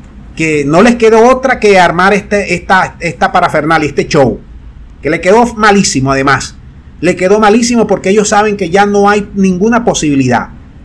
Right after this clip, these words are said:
ninguna posibilidad de estar ingresando a la otan.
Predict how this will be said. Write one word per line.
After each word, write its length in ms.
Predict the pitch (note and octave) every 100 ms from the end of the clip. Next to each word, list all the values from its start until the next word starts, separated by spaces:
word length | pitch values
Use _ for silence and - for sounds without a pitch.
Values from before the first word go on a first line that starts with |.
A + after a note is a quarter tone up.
| - -
ninguna 540 | D#3 F3 D#3+ A3+ C4 -
posibilidad 760 | F3 - D3 C3+ D3+ A#3+ C4+ - - -
de 220 | C3+ D3+
estar 260 | D3 - E3+
ingresando 560 | F#3+ F3+ D3 E3 F3+
a 40 | F3+
la 120 | C#3
otan. 360 | C3 G#2 G#2